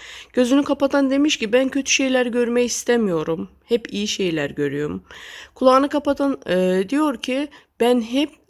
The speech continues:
e, sıkıntılı, e, dert dinlemekten bezmişim. Kimse bana derdini anlatmasın, yorulmuşum artık." diyor. Ama kendisi çok mutlu, huzurlu, hiçbir derdi yok.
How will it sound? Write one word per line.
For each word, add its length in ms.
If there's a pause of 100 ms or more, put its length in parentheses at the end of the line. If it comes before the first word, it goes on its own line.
e, 880
sıkıntılı, 720 (420)
e, 220
dert 280
dinlemekten 680
bezmişim. 500
Kimse 320
bana 200
derdini 380
anlatmasın, 580
yorulmuşum 640
artık." 400
diyor. 240 (580)
Ama 280
kendisi 460
çok 280
mutlu, 480
huzurlu, 500
hiçbir 360
derdi 340
yok. 400